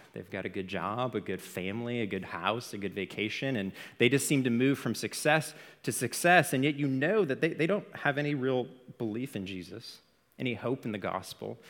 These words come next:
any commitment to following God's truth. And, and maybe you, you begin to wonder. Maybe you become, like this psalm says, envious. And, and your desires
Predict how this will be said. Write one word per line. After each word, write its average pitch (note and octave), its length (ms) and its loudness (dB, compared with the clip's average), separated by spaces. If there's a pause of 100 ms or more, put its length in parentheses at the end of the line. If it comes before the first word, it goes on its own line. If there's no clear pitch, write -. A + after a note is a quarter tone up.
(200)
any C3 180 6
commitment B2 640 -2
to B2+ 80 0
following A2 420 0
God's G2+ 300 0
truth. C#3+ 320 -2
And, A#2 120 -4
and B2+ 120 -4
maybe A3+ 200 0
you, F3 140 -2
you C#3 220 -6
begin C3+ 320 -4
to A2+ 80 -4
wonder. G2+ 320 -8 (1000)
Maybe E3+ 180 -4
you F#3+ 100 -2
become, D3+ 580 -2
like C3 160 -6
this - 220 -4
psalm C#3+ 260 -2
says, - 580 -4 (140)
envious. - 680 -6 (1080)
And, C3+ 160 2
and D3 160 2
your D3+ 100 6
desires C#3+ 1080 4